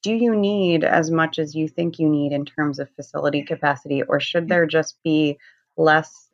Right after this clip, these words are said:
emphasis placed on that and, and sort of more about this question of, like, who, who really even needs to be in a facility, period, right? Like,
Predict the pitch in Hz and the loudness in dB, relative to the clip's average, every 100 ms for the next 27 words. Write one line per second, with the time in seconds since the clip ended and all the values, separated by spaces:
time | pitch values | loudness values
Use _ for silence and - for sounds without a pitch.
0 | _ 156 196 180 - 160 - - 160 156 | _ -2 0 -2 -4 -8 -10 -2 0 0
1 | 160 151 147 151 147 - 151 147 - 147 | -2 0 2 4 4 2 0 0 0 0
2 | 151 - 151 147 147 156 165 175 165 147 | -2 -2 -2 0 0 0 2 2 2 2
3 | 143 139 - 160 - 170 - 165 147 143 | 2 2 0 -6 -4 -4 -2 0 -2 0
4 | 143 - - 190 190 185 185 - _ _ | -2 -4 -4 -2 0 0 -4 -14 _ _
5 | _ - 285 294 202 226 226 208 190 180 | _ 2 4 6 4 2 4 4 2 2
6 | 160 151 147 160 - - 190 196 196 196 | 2 2 2 0 -4 -8 -2 -2 -2 -4
7 | 196 - 202 202 196 190 - 160 180 220 | -8 -4 -2 0 -2 -6 -4 0 0 0
8 | 233 240 247 - 190 190 196 190 | -2 -6 -4 0 0 4 2 2